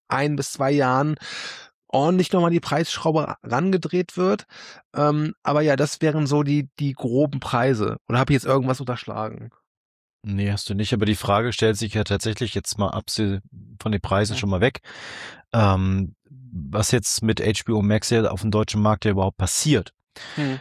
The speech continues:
Speaker 2: Also A, stellt sich die Frage, ist das jetzt der neue Big Player, so neben allen anderen? Muss man den jetzt haben oder nicht? Ähm, was betrifft so Stärken und Schwächen. Aber die Frage stellt sich ja vor allen Dingen jetzt im Anschluss, wie lange gibt's das Ding jetzt denn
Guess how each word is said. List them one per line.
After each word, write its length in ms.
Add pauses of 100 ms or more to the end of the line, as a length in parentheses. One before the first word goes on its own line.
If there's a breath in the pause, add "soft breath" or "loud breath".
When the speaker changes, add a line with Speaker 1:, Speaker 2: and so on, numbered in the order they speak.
Speaker 2:
Also 280 (200)
A, 320
stellt 160
sich 100
die 120
Frage, 340
ist 180
das 120
jetzt 180
der 80
neue 260
Big 260
Player, 540
so 220
neben 240
allen 200
anderen? 500
Muss 200
man 120
den 120
jetzt 200
haben 280
oder 180
nicht? 380 (600 loud breath)
Ähm, 500
was 440
betrifft 280
so 140
Stärken 340
und 100
Schwächen. 460 (300 loud breath)
Aber 180
die 80
Frage 480
stellt 240
sich 220
ja 100
vor 220
allen 320
Dingen 200
jetzt 200
im 100
Anschluss, 840 (160)
wie 300
lange 280
gibt's 320
das 240
Ding 240
jetzt 320
denn 220